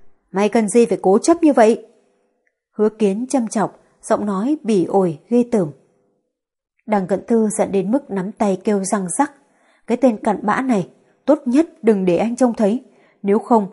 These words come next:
anh sẽ khiến cho anh ta nếm thử cái gì gọi là sống không bằng chết. Con đường Đông Nam Á cũng không phải do một mình ông ngoại mày định đoạt. Thế lực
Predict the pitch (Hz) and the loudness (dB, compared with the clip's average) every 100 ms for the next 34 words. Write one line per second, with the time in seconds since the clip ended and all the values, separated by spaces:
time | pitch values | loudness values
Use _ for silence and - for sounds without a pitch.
0 | _ _ 214 202 277 269 220 254 294 226 | _ _ -6 -2 -2 0 0 2 0 0
1 | 196 208 196 190 226 330 269 165 262 262 | 2 2 2 0 -2 2 2 4 0 0
2 | 226 190 - 196 185 185 160 - - 214 | 0 0 -2 2 4 4 2 -6 -8 -4
3 | 185 294 - 254 214 185 151 - 262 - | -2 -4 -2 -2 0 -2 -4 -2 0 -2
4 | _ _ _ _ _ _ _ _ _ _ | _ _ _ _ _ _ _ _ _ _
5 | _ _ _ _ _ _ _ _ - 202 | _ _ _ _ _ _ _ _ -4 -2
6 | 202 190 180 214 220 208 185 190 254 262 | 0 0 0 -2 -2 -2 -2 -2 -4 0
7 | 269 240 220 165 262 226 - 196 180 247 | 0 2 0 2 0 0 -2 -4 -2 -4
8 | 247 220 190 190 190 190 202 180 - _ | 0 0 0 0 -2 0 0 0 -4 _
9 | _ _ - 233 330 269 | _ _ -4 2 4 4